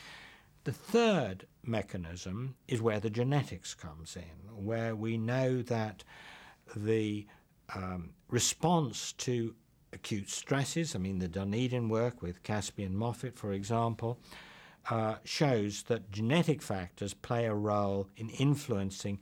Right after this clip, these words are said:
susceptibility to the environment. And so one needs then to be looking, uh, at the genetic pathways that are involved in this,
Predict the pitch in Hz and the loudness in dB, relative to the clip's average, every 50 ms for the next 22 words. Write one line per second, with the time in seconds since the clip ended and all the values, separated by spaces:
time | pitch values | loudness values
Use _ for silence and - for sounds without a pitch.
0 | - - - - - 113 - - - 165 156 156 - - 113 104 110 101 107 101 | -8 -14 -8 -2 -2 0 0 2 2 2 0 0 -2 -4 0 2 2 2 2 0
1 | - - 98 95 - 110 95 98 95 92 90 90 90 98 92 90 80 73 69 67 | 0 -2 -4 -4 -4 -4 -4 -2 -2 -2 -2 0 0 -2 -2 -2 -4 -8 -12 -14
2 | 69 73 - - - _ - - - - - - - - - - - 113 113 117 | -18 -20 -20 -20 -20 _ -20 -20 -20 -20 -20 -20 -20 -16 -8 -4 -2 0 0 2
3 | 113 110 104 - - - - _ - - - - 127 113 113 113 113 - - - | 0 -2 -4 -8 -16 -20 -20 _ -8 -4 0 0 2 4 2 2 0 -2 -4 -2
4 | 110 113 113 117 120 120 113 98 92 90 90 95 120 131 143 147 147 123 - 98 | -2 0 0 0 0 0 -2 -4 -4 -6 0 2 4 4 6 4 4 2 2 0
5 | 101 95 95 98 92 - - 98 92 98 104 98 - - - - - - - - | 0 0 2 0 0 -2 -4 -4 -4 -4 -4 -6 -12 -18 -20 -18 -16 -18 -18 -12
6 | - - 110 104 104 101 104 107 - - - - 110 110 107 104 - - - - | -6 -2 2 2 4 4 2 0 -2 -6 -2 -2 0 0 0 -2 -4 -12 -18 -20
7 | - - 107 101 101 98 98 95 - - - - - - - - 107 110 117 120 | -12 -6 -4 -2 0 -2 -2 -4 -8 -16 -20 -20 -20 -20 -12 -4 2 4 4 6
8 | 151 170 156 - 147 - - - 104 90 82 82 80 - - 95 85 87 90 98 | 6 6 6 4 2 0 0 -4 -4 -4 -4 -6 -10 -10 -8 -6 -4 -4 -4 -4
9 | 98 - - - 101 95 104 101 98 98 95 92 95 98 95 95 95 92 92 92 | -4 -4 0 0 0 2 2 0 2 2 0 2 2 2 4 4 4 2 2 2
10 | 92 92 - - - - - 101 98 98 92 90 92 90 90 90 - - - - | 0 -2 -4 -10 -12 -6 -4 -2 0 0 0 0 0 -2 -2 -4 -6 -8 -12 -12